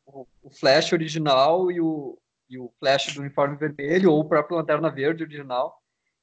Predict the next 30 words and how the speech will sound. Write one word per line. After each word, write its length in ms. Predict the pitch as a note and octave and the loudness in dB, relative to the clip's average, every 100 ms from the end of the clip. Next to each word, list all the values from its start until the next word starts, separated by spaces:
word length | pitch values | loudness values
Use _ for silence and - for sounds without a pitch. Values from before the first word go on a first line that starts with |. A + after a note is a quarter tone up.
| _ | _
e 100 | C#3 | -14
o 200 | C#3+ C#3 | -10 -6
Lanterna 420 | C#3+ C#3 D3 C#3+ | -2 0 2 2
Verde 300 | C3+ C#3 C#3+ | 2 2 0
do, 440 | C#3+ C#3+ C3+ C3 - | -4 -10 -8 -10 -12
do 100 | - | -2
Hal 260 | C#3 C#3+ | 2 2
Jordan, 380 | C3+ C3 D#3+ F3 | 6 6 6 2
né? 140 | C#3 A2 _ _ _ _ | -14 -18 _ _ _ _
E 60 | D3 | -10
até 240 | C#3+ D3 | -2 4
a 60 | E3 | 4
reinvenção, 760 | F3+ F3+ F3+ F3+ E3+ - F3 | 4 -4 -2 -4 -4 -4 -2
eu 80 | G3+ | -4
pensei 280 | G3 E3 E3+ | -10 -10 -10
que 60 | |
poderia 300 | - E3 D#3+ | -10 -14 -10
ser 160 | E3 F#3 | -6 -4
o 100 | E3+ | -4
Júlio 200 | E3+ E3+ | -2 -4
Schwartz, 420 | - D3+ D3+ - | 2 4 4 2
porque 240 | - _ F3 | -14 _ -4
ela 120 | E3+ | -2
parece 440 | E3+ D#3 E3 - | 2 2 0 -4
muito 460 | F3 E3+ F#3 G3+ G3+ | -10 -4 -4 -2 -6
a 120 | F#3+ | -4
fórmula 400 | - D#3+ E3+ E3+ | 4 4 4 -2
de 100 | E3 | -8
reinvenção 680 | D#3+ E3 E3 E3 - D3 D#3+ | -8 -4 -4 -4 -2 -2 -2
do, 460 | D#3+ D#3+ D#3 D#3 | -4 -4 -4 -6